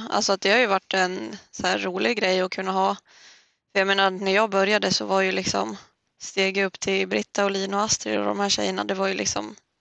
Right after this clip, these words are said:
ja men, enormt. <laughs> Så det var ju liksom inte en tanke att man kunde tänka att man skulle ta gula, liksom. Så då var det jättekul att ha den där rosa tröjan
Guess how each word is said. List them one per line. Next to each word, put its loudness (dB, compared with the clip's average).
ja -8
men, -6
enormt. 0
<laughs> 2
Så 4
det 4
var 4
ju 6
liksom 2
inte 0
en 0
tanke 2
att -2
man 0
kunde -6
tänka -2
att -6
man -4
skulle -4
ta -2
gula, 2
liksom. -4
Så -4
då 4
var 6
det 0
jättekul 2
att 2
ha 4
den 2
där 2
rosa 0
tröjan 0